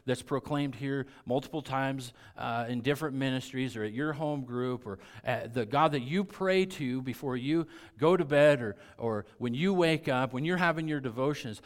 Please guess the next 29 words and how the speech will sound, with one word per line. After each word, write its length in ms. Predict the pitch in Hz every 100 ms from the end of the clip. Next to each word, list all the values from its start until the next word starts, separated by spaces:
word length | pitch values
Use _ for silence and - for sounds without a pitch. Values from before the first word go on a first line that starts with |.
| -
that's 340 | 123 180 240 -
the 80 | 226
same 360 | - 214 185
God 480 | 139 151 240 220 135
that 120 | 160
invited 1000 | 156 147 113 107 180 220 233 135 117 143 - - _ _ _ _ _ _ -
this 140 | 143 -
situation. 640 | 147 - 123 139 131 117
That's 220 | 120 135
the 80 | -
God 240 | 110 110 101
that 100 | 95
she 360 | - 107 95 _ _ _ _ _ _ _ _ _ _ _
turns 460 | - 135 131 - -
to. 260 | 104 95 90 _
She 160 | - 117
goes 220 | 113 101
to 60 | 120
the 80 | 98
God 220 | 101 92
that 120 | 95
actually 500 | 92 92 - 92 85 _ _ _ _ _ _ _ _ _
produces 540 | - 95 92 - 95 98
results. 600 | 92 90 113 98 101 -
Again, 300 | 92 104 95
why 160 | 101
are 40 | 98
these 220 | 92 87
details 680 | - 92 98 90 85 -